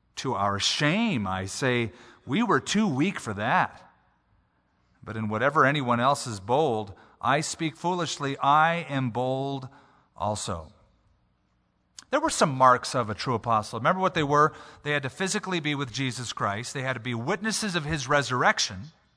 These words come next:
And they had to have miraculous powers or the works of an apostle.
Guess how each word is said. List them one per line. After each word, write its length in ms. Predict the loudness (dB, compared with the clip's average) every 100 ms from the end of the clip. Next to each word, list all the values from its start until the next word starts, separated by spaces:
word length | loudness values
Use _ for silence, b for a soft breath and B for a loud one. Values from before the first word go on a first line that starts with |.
| _ _ b b b b
And 200 | -4 -2
they 80 | -2
had 180 | 0 0
to 80 | 0
have 240 | 0 0
miraculous 640 | 2 4 4 2 -2 -4 -4
powers 720 | 0 2 2 2 -2 -4 -10
or 120 | -8
the 120 | -8 -6
works 340 | -2 -2 -4
of 100 | -8
an 60 | -8
apostle. 540 | -6 -6 -6 -12 -18